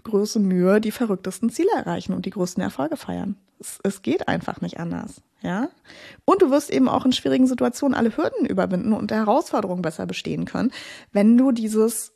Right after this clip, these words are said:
Warum in dir hast, wenn du weißt, wofür du eigentlich gerade losgehst. Denn die werden kommen. <laughs> So, wollen wir uns nichts vormachen, ja?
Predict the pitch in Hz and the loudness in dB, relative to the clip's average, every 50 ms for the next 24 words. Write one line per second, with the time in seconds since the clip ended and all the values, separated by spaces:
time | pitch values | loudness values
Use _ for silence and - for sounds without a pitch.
0 | _ _ 196 202 202 214 269 359 453 - - 185 180 170 160 160 170 170 - - | _ _ -4 -2 0 0 0 0 0 -4 -4 -4 -4 -4 -4 -6 -6 -8 -8 -10
1 | 180 - - - 175 180 196 208 202 180 180 180 175 170 170 180 196 226 - - | -12 -14 -12 -8 -6 -4 -2 -2 -2 -2 -2 -2 -2 -2 -2 -2 -4 -4 -6 -8
2 | - - - - - _ _ _ _ _ _ _ - 277 - - - 208 180 185 | -14 -16 -18 -20 -20 _ _ _ _ _ _ _ -10 -10 -8 -4 -4 0 0 0
3 | 185 - 175 160 160 170 180 - - 202 208 - 247 233 233 240 254 269 311 359 | 0 -2 -2 -2 -2 -4 -4 -4 -6 -6 -8 -8 -6 -6 -2 -2 0 0 0 0
4 | 480 508 - - - - 147 190 277 - - - - _ _ _ _ _ _ _ | 0 -2 -4 -10 -10 -8 -6 -6 -6 -8 -12 -16 -20 _ _ _ _ _ _ _
5 | _ _ _ _ _ _ _ _ - - - - - - - - - - - - | _ _ _ _ _ _ _ _ -20 -20 -20 -20 -20 -20 -20 -20 -20 -20 -20 -20
6 | _ _ _ _ - 202 202 202 208 233 240 240 240 233 240 247 247 247 240 247 | _ _ _ _ 2 4 6 6 6 8 8 8 8 8 8 8 6 6 6 4
7 | 247 247 240 - _ _ _ _ _ _ _ _ _ _ _ _ _ _ _ _ | 4 2 2 -2 _ _ _ _ _ _ _ _ _ _ _ _ _ _ _ _
8 | _ - - 208 185 180 180 180 180 - - 302 403 233 - - - - - _ | _ -2 -2 0 0 0 0 -2 -2 -2 0 2 2 2 0 -4 -10 -20 -4 _
9 | 294 - - - - - - 277 - - - - 220 - - _ _ _ _ - | 2 2 2 0 -2 0 2 2 2 2 0 -4 -6 -6 -8 _ _ _ _ -6
10 | - - - - 226 180 208 190 - 180 - - 180 - - - 330 392 285 180 | -6 -4 2 4 4 4 4 2 0 -2 -4 -6 -6 -6 -2 2 2 2 2 2
11 | - 180 - - 202 - - 87 277 | -2 -4 -6 -8 -8 -6 -4 -4 -4